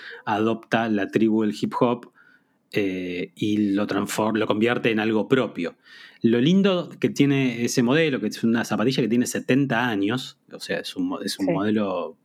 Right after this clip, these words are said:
Speaker 1: muy antiguo a esta altura, es que cuando lo empieza a, a usar Run D M C y hacerlo parte de su uniforme, también busca transmitir un mensaje, y usaba, porque usaban las zapatillas sin cordones.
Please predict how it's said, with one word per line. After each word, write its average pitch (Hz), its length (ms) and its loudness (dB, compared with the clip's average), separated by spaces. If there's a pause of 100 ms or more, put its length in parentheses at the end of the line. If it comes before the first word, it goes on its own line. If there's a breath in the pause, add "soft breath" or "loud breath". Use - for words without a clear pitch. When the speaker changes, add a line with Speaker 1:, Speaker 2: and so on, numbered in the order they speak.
Speaker 1:
muy 117 300 0
antiguo 104 520 0
a 101 80 -4
esta - 160 -8
altura, 101 460 0 (520 loud breath)
es - 120 -2
que 123 360 2 (800 soft breath)
cuando 113 300 4
lo 110 80 2
empieza 147 760 0
a, 107 600 -2
a 104 180 -4
usar 123 500 0
Run 120 240 0
D 110 120 2
M 107 120 2
C - 160 0
y 143 160 4
hacerlo 113 360 0
parte 127 180 2
de 117 80 0
su 123 80 -4
uniforme, 143 460 2 (280 loud breath)
también 147 800 2 (160)
busca 135 420 2
transmitir 104 420 -2
un 98 60 2
mensaje, 95 600 -4
y 107 80 -6
usaba, 127 300 0
porque 113 200 -2
usaban 139 200 2
las 131 100 -2
zapatillas 110 380 -2
sin 123 180 2
cordones. 117 680 0